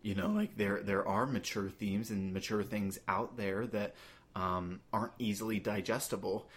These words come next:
If we show that through, uh, a fantasy world where he's not, you know, kidnapping another human being, he's kidnapping, like, a fucking elf,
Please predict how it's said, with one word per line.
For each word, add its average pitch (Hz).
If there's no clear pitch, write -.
If 170
we 196
show 175
that 135
through, 147
uh, 104
a 98
fantasy 131
world 101
where 113
he's 127
not, 135
you 113
know, 110
kidnapping 120
another 117
human 113
being, 120
he's 104
kidnapping, 110
like, 104
a -
fucking 92
elf, 113